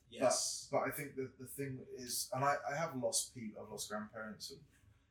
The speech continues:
Speaker 2: like, two of my best friends, three of my best friends have died. You know, like, so I have, I have gone through certain things, but I haven't gone through my dad or my brother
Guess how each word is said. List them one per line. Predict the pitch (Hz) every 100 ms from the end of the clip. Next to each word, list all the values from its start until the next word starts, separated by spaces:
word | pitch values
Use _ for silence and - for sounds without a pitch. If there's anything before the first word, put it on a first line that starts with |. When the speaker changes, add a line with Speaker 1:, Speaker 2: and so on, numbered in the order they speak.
| _ _
Speaker 2:
like, | 104 - -
two | 117 107
of | 104
my | 95 -
best | - -
friends, | 101 101 196 -
three | 104
of | 98
my | -
best | 95 - -
friends | 98 -
have | - -
died. | 98 202 - -
You | 135
know, | 117 98
like, | -
so | - -
I | 127
have, | - - _ _ _ _ _
I | 104
have | 117
gone | 117 104
through | -
certain | - - 131 127 -
things, | - - - - -
but | 110
I |
haven't | 123 110
gone | 107
through | - 101 92
my | -
dad | 104 98
or | 170
my | - -
brother | 107 101 -